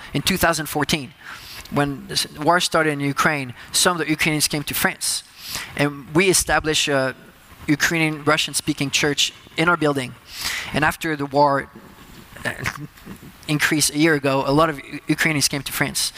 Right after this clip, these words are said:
So we have a booming Ukrainian congregation and Russian-speaking. We have Russians as well, and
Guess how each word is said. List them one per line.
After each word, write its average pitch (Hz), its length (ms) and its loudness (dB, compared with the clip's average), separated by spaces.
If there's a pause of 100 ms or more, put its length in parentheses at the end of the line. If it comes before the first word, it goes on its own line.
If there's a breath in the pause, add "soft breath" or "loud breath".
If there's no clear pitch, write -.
(320 loud breath)
So - 140 2
we 175 100 8
have 185 160 2
a 156 60 -6
booming 180 560 0
Ukrainian 160 380 2
congregation 143 680 0
and 139 300 -2
Russian-speaking. 160 640 -2
We 147 80 4
have 139 140 2
Russians 143 280 0
as 131 140 -2
well, 131 160 2
and 131 160 -4